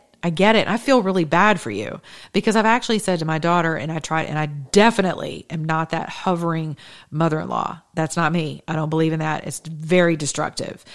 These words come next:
Leave and cleave, baby. But there are moments when I've seen some interaction where I'm like,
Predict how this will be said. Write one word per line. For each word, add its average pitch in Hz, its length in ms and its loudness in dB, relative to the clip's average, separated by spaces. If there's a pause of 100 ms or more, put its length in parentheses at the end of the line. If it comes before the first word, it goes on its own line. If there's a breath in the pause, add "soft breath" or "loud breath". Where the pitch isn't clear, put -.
(180 loud breath)
Leave 175 200 4
and 208 120 0
cleave, 156 360 0
baby. 151 360 -2 (340 loud breath)
But 170 380 0
there 170 160 2
are 170 80 2
moments 190 560 0
when 165 80 -2
I've 151 120 -4
seen 220 440 0
some 170 200 -2
interaction 160 720 -2
where 151 120 -2
I'm 147 100 -2
like, 147 320 -2